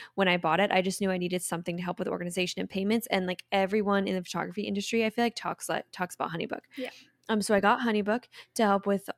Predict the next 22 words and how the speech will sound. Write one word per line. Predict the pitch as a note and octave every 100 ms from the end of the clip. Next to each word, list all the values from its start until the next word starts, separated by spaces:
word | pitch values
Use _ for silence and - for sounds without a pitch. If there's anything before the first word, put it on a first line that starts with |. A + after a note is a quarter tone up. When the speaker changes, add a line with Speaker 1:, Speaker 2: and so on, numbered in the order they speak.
| -
Speaker 1:
all | F#3+
of | G3 F#3+
this | G3+ -
stuff, | F#3 F#3+ - -
and | F#3+ F#3 -
it | F3
did. | - D3 - - -
So | - G#3
I've |
been | F#3+
using | G3+ A3
it | B3+
for | -
a | A3+
few | A#3
years | G#3 G3+ G3
now, | G3 G3 -
and | G3 F#3 -
it | G3 F#3+ _ -
is | G3 F#3+ E3+ - -
my | F#3
workflow. | E3+ E3+ - - F3